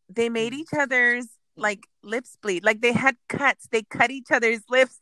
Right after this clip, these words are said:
Speaker 1: <laughs>
Speaker 2: I
Speaker 1: with their
Speaker 2: saw
Speaker 1: fucking
Speaker 2: that.
Speaker 1: braces.
Speaker 2: <laughs>
Speaker 1: What?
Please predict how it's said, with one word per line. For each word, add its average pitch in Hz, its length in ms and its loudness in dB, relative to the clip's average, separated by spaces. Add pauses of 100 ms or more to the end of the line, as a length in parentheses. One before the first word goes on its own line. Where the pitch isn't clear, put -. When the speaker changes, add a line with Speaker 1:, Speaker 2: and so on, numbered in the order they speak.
Speaker 1:
<laughs> - 240 -14
Speaker 2:
I 302 160 0
Speaker 1:
with 254 160 4
their 277 160 2
Speaker 2:
saw 269 200 4
Speaker 1:
fucking 277 280 -2
Speaker 2:
that. 277 140 -6
Speaker 1:
braces. 208 880 0
Speaker 2:
<laughs> - 40 -16 (1000)
Speaker 1:
What? 226 500 4